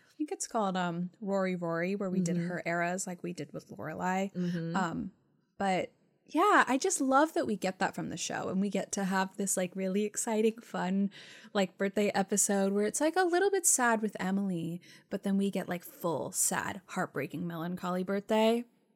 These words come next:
Speaker 1: which is my preference. <laughs>
Speaker 2: Yeah, of course.
Speaker 1: As we know. <laughs>
Speaker 2: She
Speaker 1: Also,
Speaker 2: loves
Speaker 1: Logan's
Speaker 2: the
Speaker 1: there.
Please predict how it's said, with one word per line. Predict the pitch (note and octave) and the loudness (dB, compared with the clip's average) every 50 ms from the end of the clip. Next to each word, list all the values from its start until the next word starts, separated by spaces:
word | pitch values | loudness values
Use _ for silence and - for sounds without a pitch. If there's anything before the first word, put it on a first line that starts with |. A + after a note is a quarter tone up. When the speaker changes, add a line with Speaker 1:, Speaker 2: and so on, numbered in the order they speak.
| _ _ _ _ _ _ | _ _ _ _ _ _
Speaker 1:
which | F3+ F3+ F3 F#3 | -8 -6 -6 -6
is | F3+ - | -6 -6
my | F3 F3 | -6 -8
preference. | - G3 F#3+ F#3+ - G3+ G3+ G#3+ - A#3+ - - - C#4+ A#3+ | -6 -6 -6 -6 -6 -6 -6 -4 0 0 0 6 6 6 6
<laughs> | - - | 6 2
Speaker 2:
Yeah, | G3+ G3+ F#3+ F3+ F3 E3+ E3+ F3 F3+ - _ _ - _ _ _ | 2 2 4 4 2 2 0 -2 -6 -10 _ _ -20 _ _ _
of | D#4 - - | -10 -10 -4
course. | - F#4 D#4 A3+ F#3 G3+ A#3 A#3 - - - - - - _ - | -2 0 0 2 0 0 -2 0 0 0 0 -2 -4 -10 _ -2
Speaker 1:
As | G#3+ G3+ F#3+ | -2 0 0
we | G3+ F#3+ | 0 -2
know. | F3+ F3 E3 E3+ F3+ - G#3+ | -2 -2 -2 -4 -4 -2 -2
<laughs> | - - - C4+ - - - C4 - - - _ _ _ - - - - - | -2 4 4 4 4 4 -2 -8 -8 -8 -16 _ _ _ -16 -14 -14 -12 -10
Speaker 2:
She | - - C#4 | -6 -2 0
Speaker 1:
Also, | - - A3 | 2 2 4
Speaker 2:
loves | F#3 F#3+ F3 | 4 4 2
Speaker 1:
Logan's | E3+ F#3 F#3+ G3 - | 2 2 0 0 0
Speaker 2:
the | F3+ | -2
Speaker 1:
there. | F3 F#3+ | -2 -2